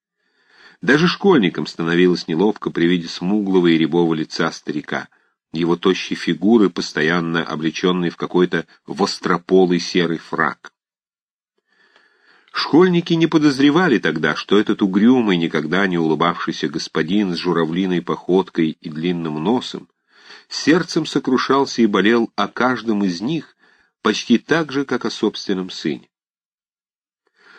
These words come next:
Он однажды вздумал побеседовать с ними о Вашингтоне. «Юные питомцы», — начал он, но при первых звуках его странного голоса юные питомцы разбежались.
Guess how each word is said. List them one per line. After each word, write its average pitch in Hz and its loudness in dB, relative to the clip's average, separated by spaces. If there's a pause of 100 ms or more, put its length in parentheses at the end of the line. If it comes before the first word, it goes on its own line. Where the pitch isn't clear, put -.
(180)
Он 143 4
однажды 185 4
вздумал 165 2
побеседовать 147 2
с - -10
ними 143 0
о 127 0
Вашингтоне. 113 -2 (960)
«Юные 180 2
питомцы», — 165 0
начал 78 -2
он, 73 -4 (200)
но 95 -4
при 113 -4
первых 80 0
звуках 76 -4
его 73 -4
странного 73 -6
голоса 131 -2 (380)
юные 147 -4
питомцы 92 -4
разбежались. 71 -10